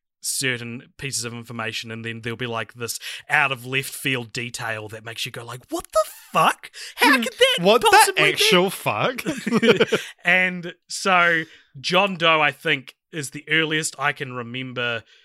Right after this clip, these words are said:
Speaker 1: um, being, that being something that I got very much into because of that.
Speaker 2: Right.
Speaker 1: Um, so John Doe next to Road to El Dorado on my Mount Rushmore.
Speaker 2: Nice. Very cool. Um, okay, so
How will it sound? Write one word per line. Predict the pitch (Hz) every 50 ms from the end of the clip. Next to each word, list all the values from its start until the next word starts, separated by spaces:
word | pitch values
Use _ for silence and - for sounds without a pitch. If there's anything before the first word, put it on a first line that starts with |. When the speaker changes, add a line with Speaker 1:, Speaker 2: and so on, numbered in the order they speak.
| _ _ _ _ _ _ _ _ -
Speaker 1:
um, | 127 120 117 113 110 113 107 -
being, | 135 131 131 127 127 123 117 117 113 113 110 _ _ _ -
that | 131 143 135 139 123 110
being | 127 135 127 123 120 120 113 113 113 110 - _ _ _ -
something | - - - 139 110 104 - 127 117 113
that | 117 110
I | 113 110 107
got | 107 110 120 113 123 120
very | 113 - 131 127 123 120 110
much | 117 110 110 -
into | 127 120 113 - - 113 101
because | 107 107 - - 120 107 107
of | 104 95 _
that. | - - - _ _ _ _ _ _ _ _ 127 117 113
Speaker 2:
Right. | 113 98 87 110
Speaker 1:
Um, | 104 101 95 95 92 98 _ _ _ _ _ -
so | - - 120 107 104
John | 107 98 143 147 147 139 127
Doe | 131 123 117 113 110 110 107 - _ _ _
next | 123 117 110 - - -
to | 123 104
Road | 110 107 107 107 -
to | 110
El | 104 104 104
Dorado | 104 101 104 101 101 98 98 95 95 98
on | 98 101 98
my | 95 95 95 95 95 98 _ -
Mount | 113 101 95 95
Rushmore. | 101 98 92 - - - _ _ _ _ _ _ _ _
Speaker 2:
Nice. | 113 110 107 107 104 101 - - - _
Very | - 113 104 98
cool. | - - 104 98 98 95 _ _ _ _ - - - - - - _ _ -
Um, | 135 147 156 156 151 151 147 180 -
okay, | - 175 165 - 151 120 92 92 - _ _
so | - - - 175 160 156 147 151 143